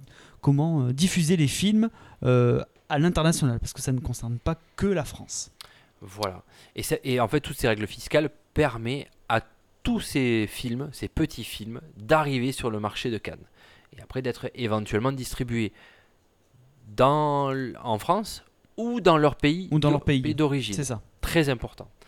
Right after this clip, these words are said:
Speaker 2: euh, ce que je viens de dire là. Alors, comme vous le savez, en France, il y a une chronologie des films qui est respectée.
Speaker 1: La chronologie des médias.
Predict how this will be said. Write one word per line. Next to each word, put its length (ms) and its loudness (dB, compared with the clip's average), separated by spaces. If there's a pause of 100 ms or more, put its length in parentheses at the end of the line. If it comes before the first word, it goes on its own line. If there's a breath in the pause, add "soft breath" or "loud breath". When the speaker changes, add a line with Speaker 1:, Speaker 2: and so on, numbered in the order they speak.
(500 loud breath)
Speaker 2:
euh, 220 -6
ce 80 -14
que 100 -10
je 80 -12
viens 100 -12
de 40 -12
dire 160 -6
là. 80 -10 (220)
Alors, 360 -2 (260)
comme 160 -2
vous 80 -6
le 40 -14
savez, 420 0
en 100 -2
France, 480 -2
il 80 -10
y 100 -2
a 120 0
une 180 -10
chronologie 500 -2
des 80 -6
films 260 -10
qui 280 -6
est 40 2
respectée. 800 -4
Speaker 1:
La 80 -10
chronologie 420 6
des 100 2
médias. 240 -2